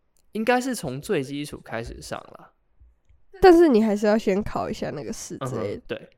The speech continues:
Speaker 1: 而且，
Speaker 2: 哦。
Speaker 1: 而且不知道建筑系的压力到底
Speaker 2: 大不大？
Speaker 1: 对，搞不好大到我根本记不住那些单字什么字，然后我就
Speaker 2: 就其他全部忘记。
Speaker 1: 就直接被当掉之类的，就浪费那个课时间。嗨，nasa，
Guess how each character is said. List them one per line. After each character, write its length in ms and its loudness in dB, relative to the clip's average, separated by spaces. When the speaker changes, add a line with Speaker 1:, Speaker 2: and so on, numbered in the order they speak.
Speaker 1:
而 80 -6
且， 400 -6
Speaker 2:
哦。 400 -2
Speaker 1:
而 40 -10
且 240 -4
不 180 -10
知 60 -2
道 120 2
建 200 -8
筑 120 -8
系 180 -14
的 140 -8
压 180 -10
力 80 -12
到 160 -10
底 220 -18
Speaker 2:
大 140 4
不 100 10
大？ 400 0
Speaker 1:
对， 280 -12
搞 120 -4
不 100 -6
好 420 -6
大 140 -2
到 480 -6
我 100 -10
根 140 -6
本 80 -4
记 140 -12
不 80 -12
住 100 -6
那 100 -6
些 320 -8
单 220 -12
字 240 -14
什 160 -18
么 80 -16
字， 120 -10
然 100 -10
后 100 -2
我 80 -4
就 120 -2
Speaker 2:
就 60 2
其 180 0
他 120 6
全 140 2
部 100 0
忘 200 2
记。 140 -8
Speaker 1:
就 60 -2
直 120 -8
接 100 -4
被 80 -2
当 240 -6
掉 180 -10
之 140 -16
类 140 -6
的， 80 -8
就 140 2
浪 100 -2
费 80 6
那 100 -4
个 340 -10
课 260 -12
时 240 -18
间。 160 -18
嗨 180 -8
，nasa， 360 -10